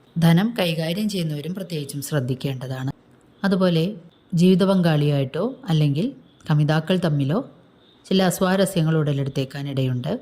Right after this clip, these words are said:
കീഴ്ജീവനക്കാർ, സഹപ്രവർത്തകർ, മേലധികാരികൾ തുടങ്ങി കസ്റ്റമേഴ്സ് തുടങ്ങിയവരുമായിട്ടൊക്കെ ഉള്ള ഇടപെടലുകളിൽ ഈ ദിവസങ്ങളിൽ പ്രത്യേകിച്ചും ശ്രദ്ധിക്കേണ്ടതാണ്.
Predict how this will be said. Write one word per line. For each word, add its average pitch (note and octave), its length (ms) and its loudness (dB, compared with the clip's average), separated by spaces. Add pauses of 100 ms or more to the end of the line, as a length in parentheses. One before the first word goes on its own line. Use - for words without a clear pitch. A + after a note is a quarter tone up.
(340)
കീഴ്ജീവനക്കാർ, E3 760 4
സഹപ്രവർത്തകർ, D#3 720 -6 (400)
മേലധികാരികൾ D#3 760 4 (460)
തുടങ്ങി E3+ 360 4 (540)
കസ്റ്റമേഴ്സ് F#3 580 0 (180)
തുടങ്ങിയവരുമായിട്ടൊക്കെ F#3 1080 -2 (640)
ഉള്ള D#3+ 160 6 (300)
ഇടപെടലുകളിൽ D3+ 680 0 (200)
ഈ F3+ 100 4
ദിവസങ്ങളിൽ F#3+ 440 0
പ്രത്യേകിച്ചും E3 480 0
ശ്രദ്ധിക്കേണ്ടതാണ്. C#3 880 -2